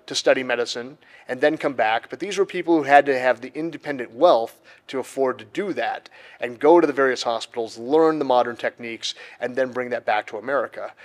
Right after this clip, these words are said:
That's not really sustainable for getting the whole country on a solid medical background.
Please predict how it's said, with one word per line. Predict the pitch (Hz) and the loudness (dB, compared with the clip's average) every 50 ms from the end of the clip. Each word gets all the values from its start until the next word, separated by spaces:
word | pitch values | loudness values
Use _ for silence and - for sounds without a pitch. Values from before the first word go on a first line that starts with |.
| - - - _ - | -20 -20 -20 _ 0
That's | 135 139 151 147 - - | 4 4 4 4 4 0
not | 156 151 143 139 - - | -2 0 0 0 0 -2
really | 131 131 123 123 113 | -4 -4 -4 -4 -6
sustainable | - - - - - 196 214 240 196 156 113 113 113 107 107 - _ _ _ _ _ | -6 -6 -8 -4 -2 -2 0 0 0 0 0 -2 -4 -4 -6 -12 _ _ _ _ _
for | - - 131 123 123 123 | -8 -4 0 0 0 0
getting | 123 135 131 135 127 | 0 -2 -2 -2 -4
the | 120 110 | -6 -6
whole | - - 131 120 | -4 -4 -4 -4
country | - - 131 120 - - 120 117 | -4 -4 -6 -6 -6 -6 -4 -4
on | 110 110 | -4 -4
a | 107 | -6
solid | - - - 131 120 113 117 113 113 | -6 -2 0 2 2 2 0 -2 -4
medical | 110 110 107 107 - 117 | -6 -8 -8 -8 -10 -8
background. | 110 131 139 156 147 - - 98 90 98 - | -4 -2 -2 -2 -2 -4 -8 -10 -10 -12 -16